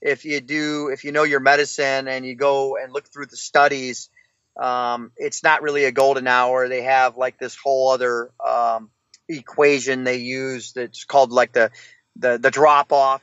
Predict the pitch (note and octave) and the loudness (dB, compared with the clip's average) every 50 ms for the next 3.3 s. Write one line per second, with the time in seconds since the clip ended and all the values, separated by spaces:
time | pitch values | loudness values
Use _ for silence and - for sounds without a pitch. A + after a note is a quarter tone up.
0 | _ _ - - - D3 C3+ C3 C3+ C3 B2 C3 B2+ B2+ A#2 A2+ G#2+ - C3 B2+ | _ _ -18 -12 -8 -8 -6 -6 -8 -10 -12 -12 -14 -14 -16 -14 -8 -4 -2 -2
1 | B2+ - - B2+ B2 B2 - A#2 G2+ - B2+ B2+ B2 _ - - B2+ A#2+ A#2 A#2 | -2 -4 -6 -8 -8 -8 -10 -14 -10 -6 -6 -6 -6 _ -10 -8 -6 -6 -4 -4
2 | A#2 A#2+ A2+ A2 A2+ G#2+ G#2+ _ _ _ _ _ _ _ - - A#2 A2+ A2+ A2 | -6 -6 -8 -8 -12 -16 -16 _ _ _ _ _ _ _ -12 -8 -6 -4 -4 -4
3 | A2 G#2+ G#2+ G#2 G#2 G2+ | -4 -6 -8 -10 -14 -18